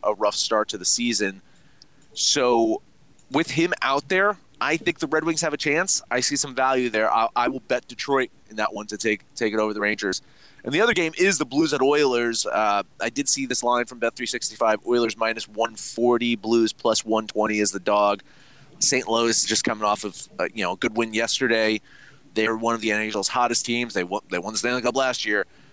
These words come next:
Uh, the concern about the Oilers heading into this season was their consistent offense. And certainly enough, that we, we've seen that exposed over the last week or so. Um, I, you know, definitely need more data, ne-, definitely need to see more lines come in on this one. But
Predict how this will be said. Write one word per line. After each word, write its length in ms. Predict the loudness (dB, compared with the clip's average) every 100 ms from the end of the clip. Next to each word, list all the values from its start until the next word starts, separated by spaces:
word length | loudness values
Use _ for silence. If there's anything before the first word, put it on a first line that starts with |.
| -18
Uh, 240 | -8 -4 -4 -6 -20 -20 -20 -18 -8
the 120 | -4
concern 380 | -2 0 2 2
about 140 | 2
the 80 | -2 0
Oilers 320 | 2 2 0
heading 200 | -2 -4
into 160 | -6 -4
this 140 | -2
season 300 | 0 -2 -2
was 180 | -4 -2
their 100 | -4
consistent 440 | -4 -4 -2 0 2
offense. 540 | 2 0 -6 -4 -6 -6 -18 -18 -20 -10
And 140 | -4
certainly 400 | -2 -2 0 0
enough, 280 | 0 0 0
that 180 | -2 -2
we, 160 | 0 -2
we've 140 | -2 -2
seen 260 | 0 -2
that 120 | -2 -4
exposed 680 | -4 -2 2 2 2 -4 -10 -20 -20 -12 -4
over 160 | -2
the 60 | 2
last 200 | 2 0
week 140 | -2
or 80 | -2
so. 320 | 0 2 2 0 -10 -20 -20 -20 -20 -20 -20 -10 -2
Um, 420 | 0 2 0 -4 -18 -20 -20 -12 -6
I, 180 | -6 -8 -4
you 120 | -4
know, 60 |
definitely 360 | -2 -2 0 -2
need 80 | 2
more 180 | 2 2
data, 380 | 0 0 0
ne-, 160 | -2 -4 -4
definitely 260 | -6 -6 -8
need 100 | -4
to 40 |
see 100 | -4
more 160 | -4 -2
lines 300 | 0 0 -2
come 180 | -4 -4
in 80 |
on 120 | -4 -2
this 180 | -4 -2
one. 340 | 0 0 -4 -12 -20 -20 -20 -4
But 200 | -2 -2